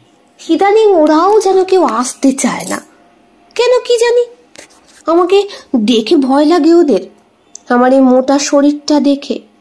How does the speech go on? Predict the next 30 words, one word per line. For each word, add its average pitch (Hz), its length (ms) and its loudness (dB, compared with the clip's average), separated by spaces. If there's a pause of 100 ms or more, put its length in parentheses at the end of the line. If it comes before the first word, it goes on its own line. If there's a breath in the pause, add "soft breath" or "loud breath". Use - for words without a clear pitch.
(460)
তাহলে 381 320 0 (320 loud breath)
নিলয় 311 680 4
কেন 277 340 -2
আমাকে 208 360 -2
এত 208 160 -4
ভালোবাসে? 262 520 -2 (960 soft breath)
আমি 240 160 2
বুঝতে 226 320 -2
পারি 214 260 -4 (520 soft breath)
ও 240 40 0
আমাকে 247 360 0
পছন্দ 233 520 -4
করে, 214 280 -4 (520 soft breath)
ও 330 60 0
আমার 339 220 2 (320 loud breath)
কাছে - 320 -4
আসতে 254 420 -2
চায়, 214 220 -4 (680 soft breath)
কিন্তু 370 300 0 (180 loud breath)
আমি 285 280 0
ওকে 320 200 0
কি 330 140 0
করে 339 220 2
বোঝাই 330 460 0
যে 320 160 2 (540 loud breath)
এত 240 280 -4 (120)
খিদে 311 440 -4 (480 loud breath)
আমার 285 200 -2 (180)
কেন 262 280 -2
হয়? 302 400 -4